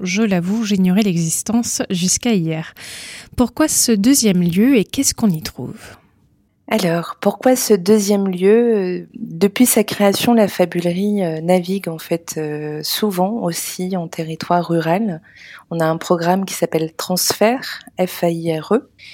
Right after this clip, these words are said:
Speaker 2: qui est un programme de formation par la pratique, itinérant en zone rurale. Donc déjà, il y avait, euh, voilà, cette envie, euh, en tout cas, de,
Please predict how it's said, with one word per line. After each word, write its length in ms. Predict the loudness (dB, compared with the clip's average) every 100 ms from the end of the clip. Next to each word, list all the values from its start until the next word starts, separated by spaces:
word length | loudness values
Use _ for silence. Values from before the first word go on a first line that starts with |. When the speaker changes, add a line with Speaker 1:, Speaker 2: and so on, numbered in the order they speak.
| -20 -20 -12
Speaker 2:
qui 100 | -10
est 40 |
un 20 |
programme 300 | -8 -6 -4
de 80 | -6
formation 680 | -2 -2 0 -4 -4 -6 -6 -4
par 200 | -2 -2
la 100 | -4
pratique, 640 | -8 -8 -8 -10 -12 -8
itinérant 720 | -8 -4 0 2 0 0 -2
en 40 | -2
zone 220 | -2 -4
rurale. 500 | -6 -8 -8 -8 -10 _ _ -20 -20 -20 -20 _ -8
Donc 160 | -6 2
déjà, 400 | 2 4 2 4
il 80 | 2
y 60 |
avait, 400 | 2 0 2 2
euh, 240 | 2 0 0
voilà, 300 | -2 -4 -12
cette 320 | -16 -16 -6
envie, 420 | -6 -4 -2 2
euh, 340 | 2 0 -2 -4
en 100 | -8
tout 160 | -14 -2
cas, 200 | 0 2
de, 560 | 0 -4 -4 -6 -8